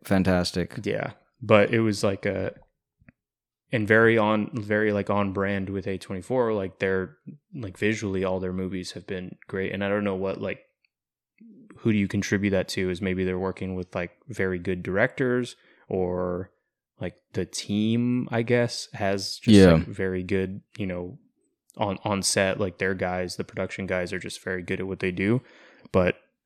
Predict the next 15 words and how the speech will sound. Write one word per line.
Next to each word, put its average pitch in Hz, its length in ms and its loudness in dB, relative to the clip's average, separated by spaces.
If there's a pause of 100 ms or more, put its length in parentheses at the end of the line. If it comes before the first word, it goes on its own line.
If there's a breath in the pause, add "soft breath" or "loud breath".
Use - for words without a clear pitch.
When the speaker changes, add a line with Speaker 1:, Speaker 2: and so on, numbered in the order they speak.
(560)
Speaker 2:
beautifully 110 440 8
done 101 260 4
movie, 98 500 0 (200)
Speaker 1:
Mm-hmm. 101 100 12
Speaker 2:
Moonlight, 98 460 6 (680)
all 104 380 4
their 98 100 2
movies 92 340 -2
beautifully 92 440 -4
done 90 440 -4 (380)
for 175 160 4
the 123 60 8
most 98 260 4
part. 98 220 0
They've, 120 180 -2